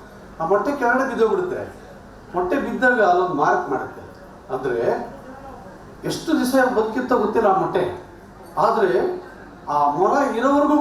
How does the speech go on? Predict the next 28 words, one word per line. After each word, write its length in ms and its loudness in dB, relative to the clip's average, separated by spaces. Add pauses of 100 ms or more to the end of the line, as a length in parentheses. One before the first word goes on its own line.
ಕೂಡ 140 0 (680)
ನಾನು 220 2
ಇಷ್ಟು 140 -8
ದಿವಸ 160 -2 (160)
ಅಲ್ಲಿದ್ದೆ 400 0
ಅನ್ನುವಂಥ 340 2 (120)
ಒಂದು 120 0 (120)
ಮಾರ್ಕನ್ನು 420 0 (100)
ತೋರಿಸುತ್ತೆ. 400 -10 (800)
ಬಹುಶಃ 320 -8 (140)
ನಾವು 180 4 (160)
ಕೂಡ 140 2 (720)
ಭಗವಂತ 360 0 (120)
ಇಷ್ಟೆಲ್ಲ 440 -2 (120)
ಅನುಕೂಲಗಳನ್ನು 580 0
ಮಾಡಿ 220 2
ಈ 100 -2
ಪ್ರಪಂಚಕ್ಕೆ 480 -2
ನಮ್ಮನ್ನು 240 -2
ಕಳಿಸ್ಕೊಟ್ಟಿದ್ದಾನೆ. 600 -6 (640)
ನಾವು 140 4 (120)
ಹೋಗುವಾಗ 420 4 (680)
ಇಂಥ 200 -4 (260)
ಮಾರ್ಕ್ಗಳನ್ನ 600 2
ಬಿಡಬೇಕು. 320 -4 (1000)
ಮದುವೆ 260 0
ಮಾಡ್ಕೊಂಡು 400 0
ಎರಡು 120 -4